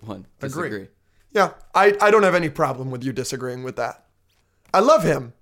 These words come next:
Speaker 1: He's,
Speaker 2: But
Speaker 1: he's, he's good. Well, here, here's the best argument for him.
Speaker 2: Uh-huh.
Speaker 1: The amount of stuff he's been in.
Speaker 2: Yes. I'm going to counter you. So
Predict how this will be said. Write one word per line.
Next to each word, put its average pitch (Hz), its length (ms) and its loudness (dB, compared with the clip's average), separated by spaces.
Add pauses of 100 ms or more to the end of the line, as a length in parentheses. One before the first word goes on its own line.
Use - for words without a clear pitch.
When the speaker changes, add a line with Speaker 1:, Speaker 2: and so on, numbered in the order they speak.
(520)
Speaker 1:
He's, 131 180 0
Speaker 2:
But - 180 -18
Speaker 1:
he's, 190 200 -12 (100)
he's 156 280 -10
good. 170 300 -4 (180)
Well, 185 580 2
here, - 160 -10 (100)
here's 190 220 -2
the 170 100 -4
best 147 220 0
argument 113 320 -2
for 98 160 -12
him. 92 240 -16
Speaker 2:
Uh-huh. 151 260 -6 (100)
Speaker 1:
The 139 80 -4
amount 135 180 -2
of 113 80 -10
stuff - 360 -4
he's 101 180 -12
been 101 260 -12
in. 78 200 -20 (140)
Speaker 2:
Yes. 143 300 -6 (680)
I'm 196 180 0
going 202 240 6
to 170 60 0 (200)
counter 170 440 -4
you. 151 260 -6
So - 280 -8